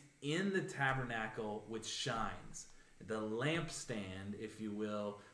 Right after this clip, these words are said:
which John will take in Revelation as the church, the people of God,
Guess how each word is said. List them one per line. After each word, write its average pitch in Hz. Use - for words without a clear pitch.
which 110
John 139
will 123
take 117
in 107
Revelation 110
as 117
the 110
church, -
the 113
people 127
of 113
God, 101